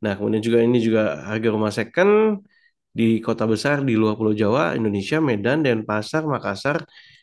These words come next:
Ya, kita bisa be-, lihat indeksnya seperti ini.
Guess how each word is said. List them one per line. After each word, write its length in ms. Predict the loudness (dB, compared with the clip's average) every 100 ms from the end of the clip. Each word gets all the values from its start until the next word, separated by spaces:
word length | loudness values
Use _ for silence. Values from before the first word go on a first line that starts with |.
| _
Ya, 160 | -6 -4
kita 160 | -4 -4
bisa 240 | -4 -4
be-, 160 | -4 -2
lihat 320 | -2 -2 -4 _
indeksnya 640 | -6 -4 -4 -6 -6 -4 -4
seperti 400 | -12 -12 -4 -2
ini. 480 | -2 -2 -2 -6